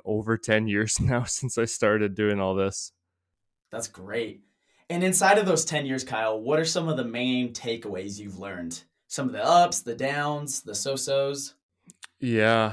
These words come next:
Speaker 1: um, I mean, so many, so many things. Um, but, but really what I've really started to, to learn and what's really helped me at least, you know, fulfill what I'm looking to do, which is help more people,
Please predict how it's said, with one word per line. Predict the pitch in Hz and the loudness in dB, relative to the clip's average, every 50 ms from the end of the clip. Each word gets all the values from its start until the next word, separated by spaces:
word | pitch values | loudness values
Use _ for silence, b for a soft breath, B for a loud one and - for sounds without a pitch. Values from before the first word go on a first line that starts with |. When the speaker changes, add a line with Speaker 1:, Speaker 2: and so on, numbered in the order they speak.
| 107 113 | -2 -2
Speaker 1:
um, | 120 117 117 117 117 117 117 117 117 - | 2 4 4 6 6 4 4 2 0 -2
I | - 120 120 | -4 -2 -2
mean, | 117 117 117 117 117 113 110 113 - B B B B B | 0 0 0 0 0 0 -2 -4 -8 B B B B B
so | B - - 139 131 127 | B -2 2 4 4 4
many, | 123 117 110 104 101 101 | 4 2 0 0 -2 -4
so | - - 127 | -2 -2 0
many | 123 120 117 117 113 | 2 2 0 0 -2
things. | - - 107 104 101 95 92 - - - - | -2 0 0 0 0 0 -4 -8 -8 -6 -2
Um, | - 104 104 98 98 98 95 95 - - | 0 2 4 4 4 2 0 -2 -6 -10
but, | - 107 110 107 104 101 101 101 - - - B B B B B B B | -6 0 2 4 4 4 2 0 -4 -12 -16 B B B B B B B
but | - 113 101 | 0 0 0
really | 92 110 110 117 120 120 120 117 117 117 113 113 | 0 0 2 4 6 6 6 6 4 4 4 2
what | - - 98 117 110 110 | 2 2 2 2 4 6
I've | 107 107 98 - - - - _ _ | 4 4 2 0 -6 -14 -14 _ _
really | - 113 110 110 117 123 123 123 120 | -12 -8 -2 0 2 4 4 4 2
started | 110 - - - - 113 104 104 104 110 117 113 - | 0 -2 -4 -2 0 2 2 2 2 2 0 -2 -4
to, | - - 120 113 110 107 104 101 101 - - - - | -4 0 0 2 2 2 2 0 0 -2 -4 -10 -8
to | - 117 107 | -6 -4 -2
learn | 104 104 107 107 107 104 | 0 2 2 2 2 0
and | 104 104 | 0 -2
what's | 101 101 - - - | -2 -4 -6 -6 -4
really | 110 110 110 107 | -2 0 0 0
helped | 107 107 107 101 - - | 0 0 -2 -2 -4 -4
me | 113 110 | -2 0
at | 104 101 95 | 0 0 0
least, | 107 107 101 - - _ _ _ _ _ | -2 -2 -4 -6 -12 _ _ _ _ _
you | 113 110 | -4 -2
know, | 104 98 98 - - - - - - | 0 0 0 -2 -6 -10 -18 -20 -16
fulfill | - - 117 - - 120 113 107 | -10 -8 -8 -2 2 2 4 4
what | 101 104 98 - | 4 2 2 2
I'm | 95 104 107 110 117 | 2 2 2 2 0
looking | 117 110 110 - 120 113 | -2 -4 -4 -6 -8 -8
to | - 113 | -6 -4
do, | 107 110 110 | -4 -2 0
which | 110 107 - | -2 -2 -4
is | 104 101 - | -6 -6 -4
help | 104 95 - | -4 -4 -2
more | 95 98 98 | -2 -4 -4
people, | - - 107 107 - - - 127 143 143 b | -4 -4 -4 -4 -2 0 0 0 0 -2 b